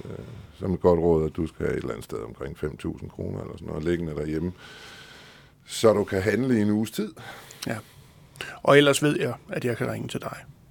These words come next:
Speaker 2: for
Speaker 1: Du
Speaker 2: du
Speaker 1: kan
Speaker 2: har kontanter på dig.
Speaker 1: <laughs> Jeg har adgang til rigtig mange af dem. <laughs>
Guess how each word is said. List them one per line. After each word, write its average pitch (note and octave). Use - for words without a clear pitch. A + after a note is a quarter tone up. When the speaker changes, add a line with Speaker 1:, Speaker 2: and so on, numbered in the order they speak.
Speaker 2:
for -
Speaker 1:
Du -
Speaker 2:
du D3
Speaker 1:
kan B2+
Speaker 2:
har C#3
kontanter B2
på -
dig. C3+
Speaker 1:
<laughs> -
Jeg G#2
har G#2+
adgang A2+
til G2+
rigtig G#2+
mange F2+
af -
dem. F#2
<laughs> A2